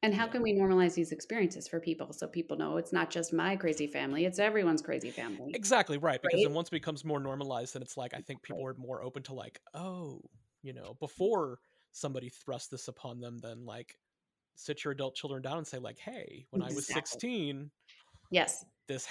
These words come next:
Speaker 1: Exactly.
Speaker 2: happened," and, uh, so,
Speaker 1: And
Speaker 2: you
Speaker 1: if you
Speaker 2: know.
Speaker 1: know it's not just you, it takes the sting out of it. It takes the shame
Speaker 2: Right.
Speaker 1: out of it, right? 'Cause shame is,
Speaker 2: Right.
Speaker 1: like, the biggest killer of conversations and healing, right?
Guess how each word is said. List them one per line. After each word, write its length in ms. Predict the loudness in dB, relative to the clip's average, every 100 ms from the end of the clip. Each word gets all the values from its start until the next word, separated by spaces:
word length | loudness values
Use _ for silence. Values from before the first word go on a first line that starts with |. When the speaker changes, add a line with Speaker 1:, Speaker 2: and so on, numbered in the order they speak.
| 0
Speaker 1:
Exactly. 260 | 2 2 2
Speaker 2:
happened," 120 | -2
and, 520 | -4 -4 -4 -4 -6 -6
uh, 320 | -6 -6 -8
so, 560 | -6 -4 -4 -4 -8 -12 _ _ _
Speaker 1:
And 100 | 8
Speaker 2:
you 100 | 8
Speaker 1:
if 80 | 6
you 60 | 4
Speaker 2:
know. 20 |
Speaker 1:
know 120 | 6
it's 140 | 6 4
not 220 | 0 2
just 240 | 0 2
you, 160 | 4 4
it 120 | 4
takes 240 | 2 -2
the 100 | -2
sting 380 | -4 2 2 4
out 180 | 2 2
of 120 | -2
it. 180 | -6 -6
It 100 | -4
takes 220 | -2 -2
the 80 | -2
shame 380 | -2 2 4 4
Speaker 2:
Right. 0 |
Speaker 1:
out 60 | 0 -4 -12
of 60 | -4
it, 60 |
right? 200 | 0 2
'Cause 160 | 2 2
shame 260 | 4 6
is, 120 | 6 6
Speaker 2:
Right. 0 |
Speaker 1:
like, 160 | 2 0 -4
the 60 | -4 2
biggest 580 | 6 8 6 2 -6 -8 -14 -20 -20
killer 440 | -2 4 6 6 4
of 100 | 2
conversations 1200 | 4 4 4 2 4 4 4 4 6 4 2 -2
and 180 | 2 4
healing, 480 | 6 6 4 0 0
right? 400 | -2 0 0 -4